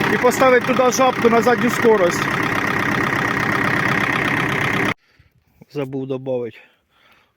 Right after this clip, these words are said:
Трактор у нас в господарстві з вісімнадцятого року.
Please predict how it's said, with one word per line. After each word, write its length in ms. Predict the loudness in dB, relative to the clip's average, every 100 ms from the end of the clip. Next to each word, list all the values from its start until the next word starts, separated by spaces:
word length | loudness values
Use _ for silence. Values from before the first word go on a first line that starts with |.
| _ _
Трактор 480 | -6 -6 -6 -10 -10 -18 -20 -20
у 80 | -12
нас 200 | -12 -12
в 40 |
господарстві 840 | -14 -10 -8 -4 -4 -6 -12 -12 -12 _ _ _ _ -20 -20 _ _ -20 -20 -20 -20 _ _ _ -16 -14 -16 -16 -12
з 40 | -8
вісімнадцятого 840 | -6 -6 -8 -8 -10 -10 -8 -6
року. 400 | -6 -6 -6 -8